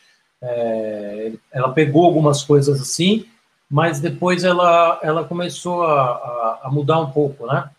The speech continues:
E a Deck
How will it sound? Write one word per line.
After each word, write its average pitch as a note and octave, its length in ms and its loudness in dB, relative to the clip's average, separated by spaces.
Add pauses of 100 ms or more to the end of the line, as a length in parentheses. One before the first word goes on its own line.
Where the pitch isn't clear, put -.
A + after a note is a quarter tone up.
(140)
E C#3+ 760 -2 (880)
a D3+ 100 0
Deck D#3+ 420 0